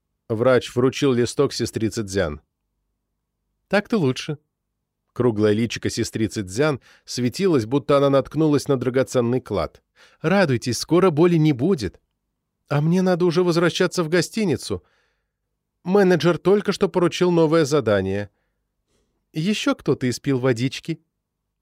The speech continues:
«А я-то как без вас?» Я на автомате ухватил ее за рукав, словно тот был мне спасательным кругом. Сердце снова заколотилось в предчувствии опасности.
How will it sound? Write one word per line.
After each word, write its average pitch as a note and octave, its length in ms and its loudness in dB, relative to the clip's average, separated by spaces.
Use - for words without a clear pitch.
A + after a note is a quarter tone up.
«А A2 140 -2
я-то C3 300 0
как G2+ 200 -2
без F#2 200 -4
вас?» F#2+ 340 -2
Я A#2 180 2
на A#2 100 4
автомате B2 460 0
ухватил A#2 480 0
ее G#2 120 2
за F#2+ 140 -2
рукав, A#2 420 0
словно A2 380 -2
тот C#3+ 220 -2
был B2+ 220 -2
мне B2 220 0
спасательным B2+ 600 -4
кругом. F#2 420 -4
Сердце B2+ 380 -2
снова D#3 280 2
заколотилось A#2 680 0
в - 40 -18
предчувствии A#2+ 540 -2
опасности. F#2+ 720 -2